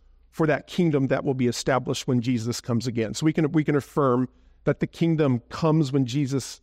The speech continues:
uh, arrives with his second coming, and yet we're related to him who is, who is king, who has all authority in heaven and earth, and we become the nucleus for that kingdom reign when it comes in the future.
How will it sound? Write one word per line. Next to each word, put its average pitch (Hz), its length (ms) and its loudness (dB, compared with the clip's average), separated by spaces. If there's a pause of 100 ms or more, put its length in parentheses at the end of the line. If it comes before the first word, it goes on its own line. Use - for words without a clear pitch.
uh, 131 160 0
arrives 135 400 2
with 139 140 -4
his 139 100 -4
second 131 320 -4
coming, 123 400 0 (260)
and 143 120 0
yet 151 160 2
we're 175 160 2
related 151 540 0
to 139 80 2
him 123 380 0 (140)
who 143 180 0
is, 127 180 -2
who 139 140 0
is 131 140 0
king, 139 360 2
who 139 180 0
has 143 280 0
all 135 220 0
authority 127 380 0
in 131 80 0
heaven 127 240 -2
and 120 120 0
earth, 117 360 0 (480)
and 131 260 2
we 151 120 4
become 151 360 0
the 135 60 0
nucleus 131 480 0
for 131 160 0
that 117 200 0
kingdom 120 400 0
reign 120 300 0
when 117 120 -2
it - 80 -12
comes 117 240 0
in 113 80 -4
the 104 60 -4
future. - 380 -8